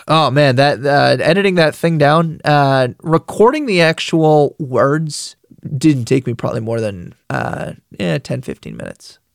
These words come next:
Yes, a three-minute trailer takes about fifteen minutes just to say all of the things in different ways.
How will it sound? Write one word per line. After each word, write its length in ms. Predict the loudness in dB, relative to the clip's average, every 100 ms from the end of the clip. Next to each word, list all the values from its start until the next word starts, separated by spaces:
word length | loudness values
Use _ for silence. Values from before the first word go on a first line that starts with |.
| -10
Yes, 360 | -8 -8 -16 -18
a 20 |
three-minute 500 | -10 -4 -2 0 -2
trailer 360 | -2 -2 0 -4
takes 420 | 0 2 2 0
about 260 | 0 2 2
fifteen 420 | -2 0 -4 -2
minutes 240 | -2 -2
just 340 | -2 -4 -4 -6
to 280 | -2 -2 -2
say 460 | -6 0 4 4 4
all 240 | 4 2
of 80 | 2
the 100 | 0
things 300 | 0 -2 -2
in 80 | -4
different 260 | -4 -6
ways. 340 | -10 -12 -16